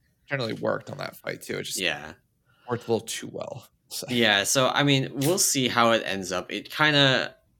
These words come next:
Speaker 2: like, the f-, the fight's also, like, it is an Endwing boss. Maybe it's not supposed to be clear what the kinda strategy for it is,
Speaker 1: Uh-huh.
Speaker 2: but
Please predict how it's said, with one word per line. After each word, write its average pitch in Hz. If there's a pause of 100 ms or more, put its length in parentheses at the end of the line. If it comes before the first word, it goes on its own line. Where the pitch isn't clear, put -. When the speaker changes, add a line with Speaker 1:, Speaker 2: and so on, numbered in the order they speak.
(120)
Speaker 2:
like, 98 (1900)
the 123
f-, -
the 113
fight's 123
also, 107
like, 90
it -
is 139
an 123
Endwing 117
boss. 104
Maybe 107
it's -
not 82
supposed 104
to -
be 95
clear 98
what 90
the 90
kinda 85
strategy 82
for 104
it 95
is, 101 (560)
Speaker 1:
Uh-huh. 135
Speaker 2:
but 98